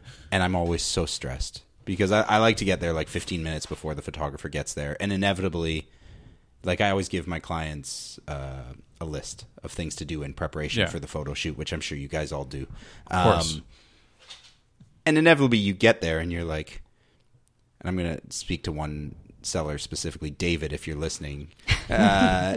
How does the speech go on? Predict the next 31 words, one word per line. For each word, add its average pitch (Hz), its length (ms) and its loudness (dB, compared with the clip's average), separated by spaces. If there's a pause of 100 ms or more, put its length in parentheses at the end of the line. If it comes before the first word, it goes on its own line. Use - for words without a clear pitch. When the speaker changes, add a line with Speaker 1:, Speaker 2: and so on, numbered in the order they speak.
(120)
Speaker 1:
<laughs> - 120 0
you 151 100 10
know, 107 320 6 (560)
you're 135 120 8
like, 151 160 10
"What? 220 260 12
You 226 180 6
said 269 220 12
you 277 60 12
were 320 80 12
gonna 349 140 12
do 320 180 12
all 359 100 12
this 359 160 12
stuff. - 540 8
What?" 202 460 10
Uh, 170 380 12
I, 123 220 12
I 117 80 10
have 110 140 8
a 101 60 8
Speaker 2:
Yeah. 87 120 0
Speaker 1:
really 120 220 10
good 110 120 8
friend 95 240 2
of 87 60 2
mine, 85 160 2
David 85 300 0
Demopoulos, 78 800 -4
who 82 120 -6
I'll 78 160 -4